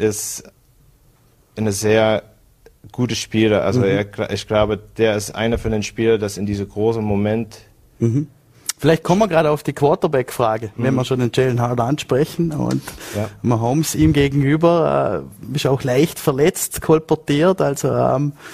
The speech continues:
Speaker 2: ist das der Schlüssel zum Erfolg? Ist das auch ein Duell der Quarterbacks? Natürlich.
Speaker 1: Ja und nein.
Speaker 2: Mhm.
Speaker 1: Ähm, und ich sage das so, weil,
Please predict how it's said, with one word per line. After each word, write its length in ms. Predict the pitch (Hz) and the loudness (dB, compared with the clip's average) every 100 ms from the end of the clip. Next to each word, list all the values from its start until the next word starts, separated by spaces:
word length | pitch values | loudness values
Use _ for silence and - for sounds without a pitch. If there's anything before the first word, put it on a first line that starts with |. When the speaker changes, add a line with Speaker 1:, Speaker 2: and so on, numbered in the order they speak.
| - - - | -18 -18 -4
Speaker 2:
ist 220 | 170 - | -2 0
das 220 | 143 147 - | 0 0 2
der 120 | 180 | 2
Schlüssel 360 | 165 185 - | 4 2 0
zum 180 | 170 190 | 0 2
Erfolg? 340 | 170 151 165 196 | 4 4 2 2
Ist 160 | - | 0
das 140 | 160 156 | 2 2
auch 160 | 160 | 2
ein 160 | 160 160 | 2 4
Duell 240 | 151 147 | 4 4
der 100 | 170 | 2
Quarterbacks? 640 | - 135 165 170 165 175 - | 0 0 2 2 0 0 -2
Natürlich. 500 | 143 139 147 185 - _ - - - - - - _ _ _ - - - - | 2 2 2 -2 -6 _ -20 -20 -20 -20 -20 -20 _ _ _ -20 -20 -20 -12
Speaker 1:
Ja 340 | 110 113 127 | 0 2 2
und 240 | 120 127 | 2 0
nein. 380 | 123 107 113 147 | 2 2 2 0
Speaker 2:
Mhm. 300 | 160 123 147 160 | -2 -2 -2 -2
Speaker 1:
Ähm, 440 | 107 107 104 98 - _ _ _ _ _ _ _ _ _ _ _ _ _ _ _ _ _ | 0 0 0 -4 -8 _ _ _ _ _ _ _ _ _ _ _ _ _ _ _ _ _
und 300 | 107 110 104 - - _ - | -4 -2 -4 -10 -20 _ -10
ich 180 | 104 - | -8 -2
sage 260 | 110 113 | 0 0
das 220 | 110 101 | -2 -4
so, 340 | - 117 110 101 | 2 2 2 2
weil, 460 | 101 107 120 135 | 2 4 4 2